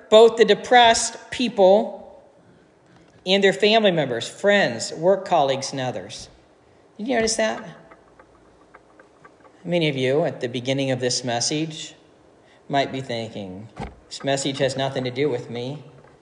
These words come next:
tuning out. But realize depression affects everybody when you realize one's coworkers, colleagues, family members, friends. And do we want to be people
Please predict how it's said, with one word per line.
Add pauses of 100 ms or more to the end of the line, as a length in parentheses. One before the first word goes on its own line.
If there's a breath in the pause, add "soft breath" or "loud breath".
(400)
tuning
out. (880 soft breath)
But
realize
depression
affects
everybody
when
you
realize (300 loud breath)
one's
coworkers,
colleagues,
family
members,
friends. (2250)
And
do
we
want
to
be
people